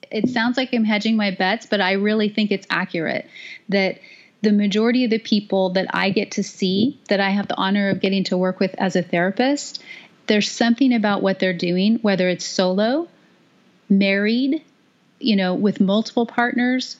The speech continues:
group sex. There's something about the constellation or the, what they're doing that's causing them great distress. So there's a lot of titillating sexual behaviors in the world. They're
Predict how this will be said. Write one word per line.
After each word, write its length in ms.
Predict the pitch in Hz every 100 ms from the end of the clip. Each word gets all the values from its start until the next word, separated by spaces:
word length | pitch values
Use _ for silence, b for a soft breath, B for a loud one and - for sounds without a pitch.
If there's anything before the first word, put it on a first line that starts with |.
| 196
group 380 | 196 240 240
sex. 460 | - - 233 233 - B B
There's 220 | 208 214
something 420 | - 247 247 269 247
about 480 | 226 220 214 - -
the 100 | 202
constellation 1080 | - 220 220 - 202 196 196 - 226 220 -
or 360 | 208 196 185 202
the, 300 | 196 185 - -
what 340 | 202 202 208
they're 200 | - 202
doing 540 | 190 202 202 196 196 196 B B -
that's 220 | 196 -
causing 500 | - 196 190 190 202
them 240 | 190 180 - 185
great 440 | 190 185 180 -
distress. 640 | 185 170 - 202 - - B B B
So 340 | - 233 214 208
there's 540 | 208 254 254 - 240
a 60 | 269
lot 200 | 262 339
of 140 | -
titillating 800 | - 254 240 240 240 226 214 185
sexual 420 | - 208 208 208
behaviors 500 | 185 170 165 185 208
in 100 | 220
the 80 | 220
world. 360 | 220 220 226
They're 280 | 208 190 170